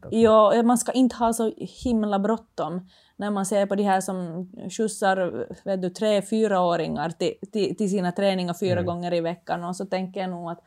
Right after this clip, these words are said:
Speaker 2: nå, vår son som är sju, så har, han har nog inte hittat sin grej ännu, och,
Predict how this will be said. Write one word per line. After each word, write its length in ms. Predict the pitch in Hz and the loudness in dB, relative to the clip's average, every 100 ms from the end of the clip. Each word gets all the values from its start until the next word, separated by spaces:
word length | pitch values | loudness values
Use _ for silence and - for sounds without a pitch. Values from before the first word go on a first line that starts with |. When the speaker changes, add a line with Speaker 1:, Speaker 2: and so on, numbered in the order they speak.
| _ _ _ _ _ _ | _ _ _ _ _ _
Speaker 2:
nå, 340 | 208 196 - - | -2 -2 -2 -6
vår 420 | - 226 240 220 | 0 4 6 6
son 260 | 226 208 | 2 0
som 120 | 208 220 | 0 0
är 40 | |
sju, 340 | 220 220 202 | 0 0 0
så 120 | 196 190 | 0 -2
har, 360 | 180 185 233 285 | -4 -4 -4 0
han 140 | 339 | 0
har 80 | 175 | 0
nog 100 | 180 | 0
inte 120 | 262 | 0
hittat 280 | 302 294 254 | -2 -2 -4
sin 180 | 247 220 | -2 0
grej 280 | 196 175 165 | 0 0 -2
ännu, 280 | 160 160 156 | -4 -6 -6
och, 220 | 160 | -4